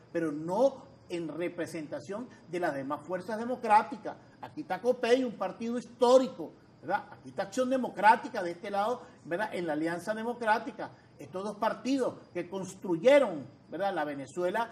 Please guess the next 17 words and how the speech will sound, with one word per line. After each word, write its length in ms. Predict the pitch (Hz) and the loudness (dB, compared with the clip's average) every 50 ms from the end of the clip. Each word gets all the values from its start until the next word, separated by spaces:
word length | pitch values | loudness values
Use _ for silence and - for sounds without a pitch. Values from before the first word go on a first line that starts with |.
| - - - - - - - - - - - - - - | -8 -16 -20 -20 -20 -20 -20 -20 -20 -20 -20 -20 -18 -12
moderna, 560 | - 151 156 165 196 220 233 220 202 185 165 | -8 -2 2 4 6 6 6 4 2 -2 -4
esa 140 | - - 196 | -4 -2 -4
Venezuela 480 | 202 202 180 156 - 185 190 196 214 202 - - - - | -2 -2 -4 -6 -4 -4 -2 -2 -2 -4 -4 -10 -14 -2
que 60 | - | 0
acabaron 540 | 180 170 170 - 160 156 160 175 190 202 208 | 0 0 0 0 0 2 2 0 0 -4 -8
estos 200 | 196 202 208 185 185 | -10 -10 -10 -10 -10
señores 320 | 180 160 165 175 190 185 | -8 -8 -6 -8 -8 -8
solamente 400 | 190 196 185 180 185 190 175 196 | -6 -4 -4 -4 -6 -8 -10 -10
en 100 | 196 196 | -10 -8
veintidós 460 | 185 185 170 180 160 156 165 180 175 214 | -8 -10 -10 -8 -8 -6 -6 -4 0 2
años 320 | 214 196 196 226 254 247 - - - - - - | 2 2 2 -2 -8 -8 -10 -16 -20 -20 -14 -12
y 120 | 208 196 | -10 -10
que 160 | - 202 180 | -6 -4 -2
hoy, 180 | 170 202 233 254 | 4 4 4 4
por 240 | - - 269 247 - | 6 4 4 4 2
cierto, 560 | - - 247 247 226 202 - - - 131 - - - - - - - 160 185 220 | 0 2 2 2 2 2 -4 -10 -12 -12 -14 -16 -20 -20 -20 -20 -8 -2 -2 0
veintidós, 800 | 220 214 202 190 - 208 202 202 233 262 254 - - - - | 0 -2 -4 -8 -10 -8 2 6 8 8 8 6 4 -4 -12